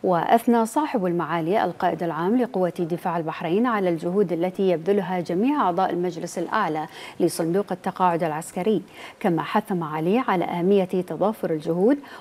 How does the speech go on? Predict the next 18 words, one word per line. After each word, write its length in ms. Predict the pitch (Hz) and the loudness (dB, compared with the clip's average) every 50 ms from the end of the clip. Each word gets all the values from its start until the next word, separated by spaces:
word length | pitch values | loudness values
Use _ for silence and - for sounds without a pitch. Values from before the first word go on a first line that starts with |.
| - - | -4 2
والعمل 460 | - 339 349 302 247 202 190 185 180 170 | 2 4 6 6 6 6 6 4 2 0
المشترك 680 | 160 160 - - 185 - - - 160 - - - - - | -2 -4 -4 -6 -8 -8 -8 -8 -8 -8 -8 -10 -10 -4
ومواصلة 960 | - 175 175 170 160 160 156 147 160 160 - 208 196 190 185 - 190 180 180 180 | 0 0 0 2 0 -2 -2 -4 -4 -4 -2 0 0 0 0 0 0 0 0 2
طرح 240 | 190 247 - - - | 0 -2 -2 -2 -4
الأفكار 580 | 185 156 - - - - - 196 208 233 254 247 | -4 -4 -4 -8 -8 -6 -2 0 2 2 2 2
والرؤى 540 | 196 175 190 240 277 277 226 - - 160 156 - - - - - - | 2 4 2 2 4 4 2 2 2 -2 -4 -6 -12 -20 -20 -14 -6
في 260 | - 247 233 214 196 180 | -2 0 2 2 2 0
هذا 300 | 170 185 170 165 156 165 | 0 -2 -2 -2 -2 -4
المجال، 680 | 156 151 156 160 180 180 - 202 220 277 311 320 311 - - - - - - | -4 -4 -4 -4 -4 -2 0 2 4 4 4 4 2 0 -6 -18 -10 -4 0
والتي 380 | - 180 156 156 156 - - | 0 0 0 -2 -4 -4 -4
من 180 | 180 175 170 185 | -2 0 0 0
شأنها 600 | 180 - - - 240 202 190 180 180 170 160 - 247 | 0 0 0 2 2 2 2 0 0 -2 -4 -4 -4
ضمان 360 | 202 180 175 185 202 240 269 | -4 -2 0 0 2 2 2
استمرارية 680 | 269 269 - - 208 175 165 165 160 180 202 220 208 208 - | 2 0 -2 -4 -4 -2 -2 -2 0 4 4 4 4 2 0
وتطور 840 | 202 190 175 - - - - - 170 - 214 208 208 208 208 208 208 - - - - - - | 0 0 0 -2 -4 -8 -8 -10 -6 0 2 2 4 4 4 2 0 -4 -12 -18 -20 -20 -8
صندوق 540 | - - 202 180 160 160 202 220 220 - | -2 0 0 0 2 0 0 0 0 -2
التقاعد 600 | 202 - - 196 175 - 196 185 170 160 175 160 | -6 -6 -6 -8 -6 -2 0 0 0 0 -2 -4
العسكري 640 | 170 156 151 - - - - - 190 - 226 220 170 | -4 -4 -4 -6 -8 -8 -6 -4 0 2 2 2 2